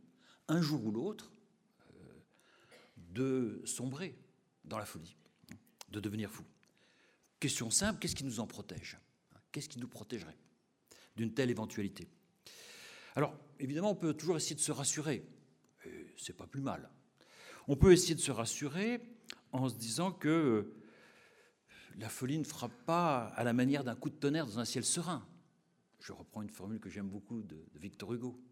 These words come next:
et de Marx. La folie ne frappe pas comme un coup de tonnerre dans un ciel serein parce qu'il y a des signes peut-être avant-coureurs. Dans le cas de Nietzsche, on sait,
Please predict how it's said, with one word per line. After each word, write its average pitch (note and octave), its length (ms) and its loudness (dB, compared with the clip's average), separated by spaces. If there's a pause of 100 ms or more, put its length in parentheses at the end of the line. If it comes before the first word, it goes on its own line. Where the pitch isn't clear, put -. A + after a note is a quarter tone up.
(220)
et E2+ 60 -14
de G2 60 -6
Marx. - 380 -6 (880)
La D#3 100 6
folie E3+ 340 0 (160)
ne C#3+ 120 4
frappe - 380 -6
pas C3 380 -2 (220)
comme G#2 160 -4
un G#2 60 -4
coup A2 160 -6
de A2 40 -12
tonnerre A#2+ 280 0
dans G#2 60 -4
un A2 40 -2
ciel G2+ 200 0
serein F#3 380 2 (560)
parce B2+ 320 0
qu'il C#3 600 8
y A#2+ 80 0
a C#3 40 2
des C3 120 0
signes F#3+ 540 4
peut-être - 460 -6
avant-coureurs. A#2 800 -4 (1400)
Dans C#3+ 100 4
le D#3 60 4
cas D3+ 140 4
de C3 100 0
Nietzsche, G3 420 0 (1040)
on A2 160 -4
sait, E3+ 720 0